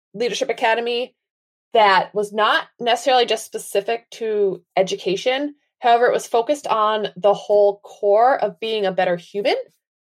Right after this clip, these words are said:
to not only others, but to ourselves.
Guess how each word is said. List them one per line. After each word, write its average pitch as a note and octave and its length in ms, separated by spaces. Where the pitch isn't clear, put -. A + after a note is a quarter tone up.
to B3 80
not B3 200
only B3+ 340
others, E4+ 560
but A#3 160
to C4 100
ourselves. A3 600